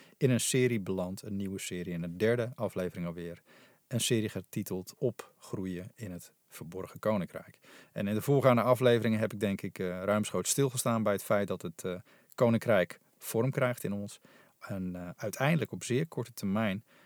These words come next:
eh, mogen we verwachten dat het ook zichtbaar gaat worden voor de hele wereld. En dit, ja, eigenlijk omdat het overduidelijk is dat we in de laatste dagen leven. De tijd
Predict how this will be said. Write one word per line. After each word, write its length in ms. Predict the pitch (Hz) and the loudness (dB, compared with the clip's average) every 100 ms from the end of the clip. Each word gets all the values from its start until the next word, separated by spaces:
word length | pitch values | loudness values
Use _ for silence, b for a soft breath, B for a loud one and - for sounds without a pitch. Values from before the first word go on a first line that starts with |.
| b | b
eh, 140 | - 92 | -8 -4
mogen 340 | 87 107 104 | 0 2 2
we 80 | 98 | -2
verwachten 380 | 107 104 - - | -2 0 -2 -4
dat 120 | 95 | -4
het 100 | 95 | 0
ook 140 | 92 | -2
zichtbaar 300 | - 117 - | -2 -4 -4
gaat 160 | 98 92 | -6 -4
worden 200 | 98 90 | -4 -4
voor 100 | 87 | -6
de 60 | 85 | -6
hele 200 | 85 85 | -6 -6
wereld. 460 | 98 95 87 - B B B | -6 -6 -10 -20 B B B
En 160 | - 95 | -6 -2
dit, 360 | 104 120 - - - _ | 0 0 -2 -12 -20 _
ja, 160 | 107 90 | -4 -2
eigenlijk 360 | 104 104 101 | -2 -4 -6
omdat 200 | - 98 | -4 -4
het 160 | 95 - | -4 -4
overduidelijk 720 | 110 98 95 87 95 90 92 | -2 -2 -2 -2 0 0 -2
is 260 | 87 85 - | -6 -8 -8
dat 280 | 90 - - | -8 -10 -10
we 80 | 78 | -8
in 100 | 101 | -6
de 100 | 95 | -4
laatste 340 | 92 90 - | -6 -6 -6
dagen 320 | 87 143 107 | -6 -6 -6
leven. 400 | 82 78 - - B B B | -8 -10 -14 -20 B B B
De 100 | - - | -14 4
tijd 420 | 127 127 131 | 6 6 2